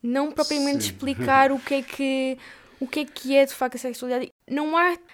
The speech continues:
Speaker 1: acesso a tanta informação, ou não se percebe que há informação para além daquilo que, que é o visível, não é?
Speaker 2: Uhum.
Speaker 1: Porque há
Speaker 2: Uhum.
Speaker 1: uma profundidade inerente a tudo o que, hum, envolve o ato sexual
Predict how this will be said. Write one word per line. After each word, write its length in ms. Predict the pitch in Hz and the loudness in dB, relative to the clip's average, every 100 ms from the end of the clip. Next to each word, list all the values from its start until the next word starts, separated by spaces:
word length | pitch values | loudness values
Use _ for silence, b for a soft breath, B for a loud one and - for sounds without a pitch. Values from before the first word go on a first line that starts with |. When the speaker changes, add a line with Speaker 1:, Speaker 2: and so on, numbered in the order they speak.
| b | b
Speaker 1:
acesso 460 | 285 - 320 311 | -2 2 2 2
a 40 | 311 | 0
tanta 200 | 320 311 | -2 -2
informação, 920 | 302 294 294 277 277 - - 262 240 | -2 -4 -4 -2 -2 -4 0 2 2
ou 80 | 247 | 2
não 380 | 262 269 262 269 | 2 0 0 -2
se 120 | 262 | -6
percebe 300 | - - 294 | -12 -6 -4
que 80 | 294 | -2
há 60 | 285 | -4
informação 400 | 277 285 277 277 B B _ | -4 -6 -6 -8 B B _
para 300 | 311 311 330 | 4 6 6
além 560 | 320 311 294 302 349 359 | 6 6 6 4 -2 -4
daquilo 760 | 269 269 277 - 277 277 277 262 _ | -6 -6 -6 -4 -2 0 -2 -6 _
que, 380 | - 277 277 262 _ _ _ _ | -6 -4 -2 -6 _ _ _ _
que 280 | - - 262 | -16 -6 2
é 180 | 269 269 | 4 6
o 220 | 269 262 254 | 4 2 -2
visível, 760 | 240 262 262 269 226 220 208 208 b b b b | 0 2 4 2 0 -4 -6 -12 b b b b
não 180 | 247 247 | -2 0
é? 140 | 247 | 0
Speaker 2:
Uhum. 60 | 277 B B | 0 B B
Speaker 1:
Porque 200 | - 226 | -4 2
há 60 | 294 | 2
Speaker 2:
Uhum. 140 | 294 | 2
Speaker 1:
uma 180 | 311 330 | 0 -2
profundidade 1400 | - 349 359 370 370 320 311 233 240 226 226 233 277 349 B B | 0 -2 0 2 4 4 2 2 2 2 -2 -4 -4 -6 B B
inerente 1000 | 269 262 269 254 240 226 233 - 254 311 339 B B B | -4 -2 0 2 0 -2 -6 -6 -6 -6 -8 B B B
a 140 | 269 | -6
tudo 280 | 262 302 294 | -2 -2 0
o 40 | |
que, 280 | 294 - 311 | -2 -2 0
hum, 240 | 302 302 294 | 2 2 2
envolve 480 | - 269 285 285 269 | 0 4 8 8 8
o 60 | |
ato 180 | 277 277 | 4 4
sexual 680 | 285 269 - 269 254 269 262 | -2 -4 -2 4 6 4 0